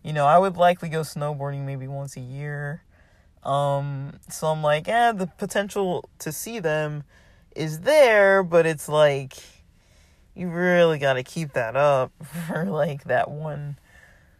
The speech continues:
you know, time during the year. And it's like, that's a lot, but I don't know. Sometimes you have just deeper conversations that are like that,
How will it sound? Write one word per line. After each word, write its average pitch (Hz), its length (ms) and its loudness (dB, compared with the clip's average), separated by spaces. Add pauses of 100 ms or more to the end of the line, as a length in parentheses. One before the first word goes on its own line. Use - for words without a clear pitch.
(160)
you 147 140 -10
know, 143 560 -8
time 160 480 0
during 143 240 -6
the 139 80 -8
year. 151 680 -4 (200)
And 143 160 -8
it's 127 200 -8
like, 135 400 -4 (200)
that's 170 260 -2
a 170 80 -4
lot, 147 540 0 (100)
but 156 640 0 (2250)
I 226 140 6
don't 220 200 4
know. 147 460 0 (1700)
Sometimes 196 420 2
you 185 80 0
have 170 140 4
just 156 240 -8
deeper 143 460 -8
conversations 147 760 -8
that 147 100 -8
are 143 100 -8
like 143 260 -8
that, 143 280 -6